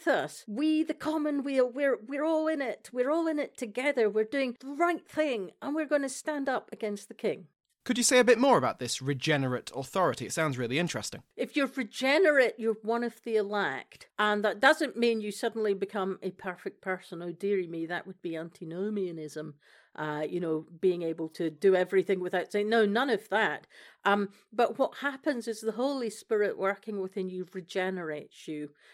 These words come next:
Speaker 1: and it makes you a better and better person. So you approach being really, really good, but you can never be properly good, not till you go to heaven. You know, once you've had the conversion experience, you're, you're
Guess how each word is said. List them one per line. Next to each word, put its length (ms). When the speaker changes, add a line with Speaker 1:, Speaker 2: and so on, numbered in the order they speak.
Speaker 1:
and 320
it 180
makes 280
you 80
a 80
better 640
and 220
better 400
person. 540
So 200
you 300
approach 720
being 340
really, 260
really 300
good, 280
but 160
you 80
can 260
never 280
be 160
properly 500
good, 320
not 220
till 160
you 100
go 140
to 240
heaven. 320
You 80
know, 80
once 320
you've 100
had 180
the 60
conversion 760
experience, 960
you're, 380
you're 280